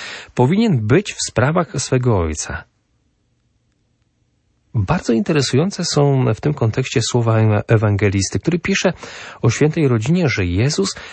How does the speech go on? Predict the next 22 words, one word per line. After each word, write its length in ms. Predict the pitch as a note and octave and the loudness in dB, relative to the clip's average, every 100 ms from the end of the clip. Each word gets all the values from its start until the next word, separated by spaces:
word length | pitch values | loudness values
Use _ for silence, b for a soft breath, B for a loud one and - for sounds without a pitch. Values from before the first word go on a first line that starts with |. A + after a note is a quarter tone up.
| B - | B -2
wrócił 640 | F#2+ F2 F#2+ C#3+ - G#3 | 0 2 2 2 2 0
do 260 | D3 A#2+ A2+ | 2 2 4
Nazaretu 1160 | A2 G#2+ G2+ F#2+ F2+ F#2 F2 - F#2+ C3 G#3 - _ _ _ _ _ _ _ _ _ _ _ _ _ _ | 4 4 2 2 2 0 0 -2 0 0 0 -8 _ _ _ _ _ _ _ _ _ _ _ _ _ _
i 160 | G2+ F2+ | 0 0
był 320 | D#2+ G2 D#3 | 0 0 2
im 200 | F#3 F#3 | 0 0
poddany, 720 | F3+ F3 E3+ E3+ C#3+ G2 F#2+ - B B B | 0 0 2 2 0 -2 -6 -12 B B B
i 140 | A2 | 0
był 240 | G2+ C3+ G3 | 2 0 0
poddany 680 | - C#3+ A2+ A#2+ E3 C#3 F2+ | -2 -2 0 2 2 0 -2
Maryi 580 | F2 F#2 G#2 C#3 D#3+ | -2 0 2 0 0
i 60 | C3+ | -2
Józefowi. 720 | C#3 C#3 A#2+ G#2 F2 D2 D2 - _ _ _ _ _ _ _ _ _ _ _ _ _ _ _ _ - | -2 -2 -2 0 -2 -4 -10 -16 _ _ _ _ _ _ _ _ _ _ _ _ _ _ _ _ -6
I 60 | |
to 240 | - - - | -6 -4 -8
posłuszeństwo 1200 | - D#3+ - A2 - E3+ F#3 C#3+ - - D#2+ E2 B B B B B - | -4 -2 0 -2 0 0 0 -2 -6 -8 -4 -4 B B B B B -6
będzie 360 | G2 A#2+ D3+ | 0 2 2
nabierało 500 | C#3+ C3 A2 A#2+ E3 | 2 2 2 0 -2
coraz 380 | E3 C3 A2+ G#2+ | -2 0 0 2
bardziej 640 | G2+ G2 C3+ D#3+ D3 C#3+ B2 | 0 0 0 0 -2 0 0
dramatycznego 680 | A#2+ A#2+ A#2 A2 D3 C#3+ | 2 2 0 -2 0 0
wyrazu 680 | A2 G2+ A2 C3+ G#2+ F#2 D#2 | 0 2 2 2 0 -2 -6